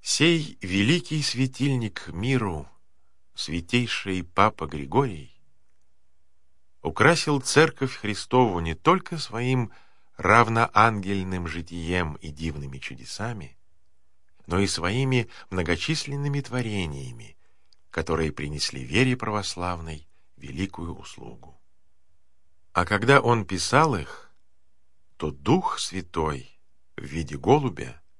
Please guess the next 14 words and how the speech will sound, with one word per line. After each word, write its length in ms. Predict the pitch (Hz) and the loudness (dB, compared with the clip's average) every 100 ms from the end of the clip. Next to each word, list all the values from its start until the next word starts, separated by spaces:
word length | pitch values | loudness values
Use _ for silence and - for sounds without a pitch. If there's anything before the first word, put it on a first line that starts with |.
| - - - - - - | -20 -20 -20 -20 -14 -2
парил 500 | 90 87 113 101 76 | 0 2 2 0 -2
над 240 | 76 69 | -8 -10
ним. 320 | 71 67 62 60 - - - - - - - - - - - - - - - | -12 -14 -14 -18 -20 -20 -20 -20 -20 -20 -20 -20 -20 -20 -20 -20 -20 -20 -4
Это 260 | - 139 139 | 2 4 4
часто 480 | - 143 117 - 87 | 6 6 6 2 -6
сподоблялся 760 | - 87 85 92 95 85 - | -2 0 0 4 4 4 -2
видеть 540 | 80 98 143 90 - - - - - | -2 -2 -2 -4 -8 -18 -20 -20 -6
и 80 | - | 2
архидиакон 720 | 110 107 - 82 98 151 143 135 | 4 4 -4 0 4 4 2 0
Григория 680 | 135 123 135 139 131 127 - - | 0 4 4 4 2 0 -4 -4
Пётр, 500 | 92 82 - - - - - - | 0 0 -2 -16 -18 -20 -20 -10
муж 560 | 78 92 143 - - - - | -4 0 0 0 -6 -16 -18
весьма 420 | - 76 - 73 87 | -10 -10 -6 -2 0
добродетельный. 880 | 85 80 76 69 64 - - - | 0 -2 -4 -10 -14 -18 -18 -20